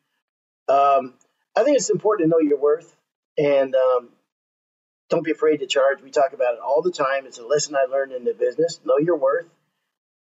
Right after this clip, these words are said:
but have some humility about it too,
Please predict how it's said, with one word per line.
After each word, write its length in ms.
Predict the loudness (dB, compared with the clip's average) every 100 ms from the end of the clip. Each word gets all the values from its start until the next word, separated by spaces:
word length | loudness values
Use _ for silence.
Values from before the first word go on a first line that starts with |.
| _ _ _ -20 _ _ _ _ _ _
but 380 | 0 2 2 0 _ -6
have 300 | -2 0 0
some 160 | -2
humility 440 | 0 2 4 2 0
about 260 | 0 0
it 100 | -2
too, 300 | -2 0 -2